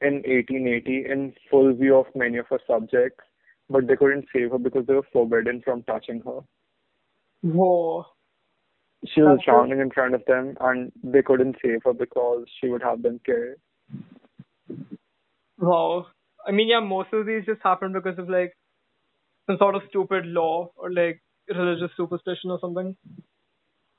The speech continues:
Speaker 2: Yeah, anyway, like, uh, the oldest woman who ever lived, she was, like, this French woman. She lived till, like, one twenty-two or something. Like, till date, she's the oldest person ever. Official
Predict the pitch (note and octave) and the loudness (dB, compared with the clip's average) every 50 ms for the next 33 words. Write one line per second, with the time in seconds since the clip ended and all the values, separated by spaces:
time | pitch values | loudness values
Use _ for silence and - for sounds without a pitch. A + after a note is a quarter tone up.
0 | _ _ _ _ _ - G#3 G#3+ G3+ G3 G3 G3+ G3+ G3 F#3 F3+ F#3+ F#3 F#3 - | _ _ _ _ _ 2 2 2 2 0 -2 -4 -4 -4 -4 -4 -6 -6 -8 -10
1 | - G3+ - _ - G3+ F#3 F3+ F3 E3+ E3 D#3+ E3+ E3+ - _ _ F3 F#3+ G3+ | -18 -20 -20 _ -2 2 2 2 2 2 0 -4 -8 -12 -16 _ _ -2 0 0
2 | G3 F#3+ F#3 F3+ F3+ F3+ F#3+ F#3 F#3+ G3 F#3+ F#3 F#3 F3 F#3+ F#3 F3+ F3+ F3+ F3 | 2 2 2 2 2 2 0 -2 -4 -4 -4 -4 -2 0 0 0 0 0 -2 -4
3 | E3+ E3 E3+ F3 F3 - _ _ _ _ - - F#3 F3+ F3+ E3+ F3+ E3+ F3+ F#3 | -4 -4 -4 -6 -10 -18 _ _ _ _ -4 -2 0 0 2 0 -2 -2 -4 -6
4 | F3 - A3 - F#3+ E3+ E3+ E3 - E3+ F3 F3 F3 F3 F3+ F3 F3 - _ _ | -6 -4 -2 -2 -2 -2 -4 -6 -2 -2 -2 0 0 -2 -4 -6 -10 -16 _ _
5 | _ _ _ _ _ _ _ _ _ _ - - G3+ F#3+ F#3+ F#3 F3+ F3+ F3 - | _ _ _ _ _ _ _ _ _ _ -4 0 2 2 2 2 2 0 -2 -4
6 | - F#3+ G3 F#3+ F#3 - F#3+ F#3+ F#3 F#3 F3 F3 E3+ F3 E3+ F3 E3+ F#3 F3+ F3+ | -2 -2 0 -2 0 -2 -2 0 0 0 -2 -2 -4 -4 -4 -2 -2 -2 -4 -2
7 | F3 F3 F3 F3 F3 F3 F#3 F3 F3+ F#3 F#3 F#3 - _ F#3 F3 - - F#3+ F#3 | -4 -4 -6 -6 -6 -8 -8 -6 -4 -4 -6 -6 -10 _ -12 -6 -2 0 0 2
8 | F#3 F#3 F3+ F3 - - F#3 F3 E3+ F#3 F3 F3 E3+ F3+ E3+ - - F3+ F3 - | 2 2 0 0 0 -4 -4 -2 -2 -2 -2 0 -2 -4 -6 -6 -6 -8 -8 -6
9 | F3+ F3+ F3 F3 F#3 G3+ G3+ - _ _ _ _ _ _ _ _ _ _ _ _ | -8 -8 -6 -4 -6 -6 -8 -12 _ _ _ _ _ _ _ _ _ _ _ _
10 | _ _ - - F3+ - G3+ F#3+ F#3 - F#3 F3+ F3+ F3 F3 | _ _ 0 2 2 2 0 -6 -8 -6 -6 -6 -6 -6 -10